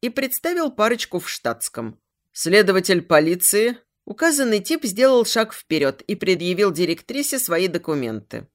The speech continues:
«И детский психолог», продолжил главарь. Женщина также предъявила некий документ,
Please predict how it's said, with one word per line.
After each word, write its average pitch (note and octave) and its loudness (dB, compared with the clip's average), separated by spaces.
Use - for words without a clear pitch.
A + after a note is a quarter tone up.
«И C#3+ 0
детский G#3 2
психолог», B2+ -4
продолжил B3 4
главарь. C3+ 0
Женщина D4+ 0
также C#4+ -2
предъявила A3 -2
некий B3+ -2
документ, F3+ -4